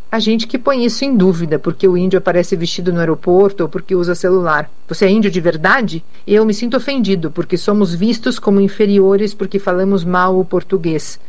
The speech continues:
Que vergonha podemos ter disso se os demais é que falam língua emprestada? Esta é a típica pergunta soco no estômago.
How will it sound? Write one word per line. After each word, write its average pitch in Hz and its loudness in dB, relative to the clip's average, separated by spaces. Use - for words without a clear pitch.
Que 415 4
vergonha 247 2
podemos 208 0
ter 196 0
disso 196 -2
se - -2
os 202 2
demais 202 2
é 196 2
que 196 -4
falam 202 2
língua 208 2
emprestada? 180 0
Esta - 0
é 175 2
a 170 -2
típica 214 -2
pergunta 180 2
soco - -2
no 175 0
estômago. 151 -4